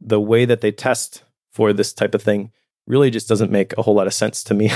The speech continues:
<laughs> because they, they hook you up to the, the E E G and they monitor your brain waves, and they can basically tell if your brain's misfiring at that particular moment. So they have me, uh,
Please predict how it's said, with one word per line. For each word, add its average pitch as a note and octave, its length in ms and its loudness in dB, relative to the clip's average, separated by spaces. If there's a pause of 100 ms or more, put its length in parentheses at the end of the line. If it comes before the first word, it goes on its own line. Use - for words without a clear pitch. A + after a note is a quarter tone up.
(140)
<laughs> B2+ 220 -2
because A#2 320 -2
they, G2+ 140 2
they G#2+ 140 -2
hook C#3+ 160 -2
you A#2+ 140 2
up - 140 -2
to A2+ 60 0
the, G#2 200 2
the G2 200 -2
E A#2+ 200 4
E A2 40 2
G A2+ 160 0
and G#2+ 80 4
they G2+ 120 0
monitor A2+ 320 0
your G#2 120 -2
brain A2 240 2
waves, G2+ 200 0
and G#2+ 100 2
they A2+ 60 4
can A2+ 120 -6
basically A#2+ 380 0
tell A2 400 0 (540)
if A#2 100 0
your A#2+ 80 0
brain's B2+ 320 0
misfiring A2+ 600 0
at F#2+ 100 -4
that G2+ 140 0
particular G2 420 0
moment. G2 380 -2
So E2+ 160 -2
they F#2 100 -2
have G#2+ 220 -2
me, G#2 160 0
uh, G#2+ 80 0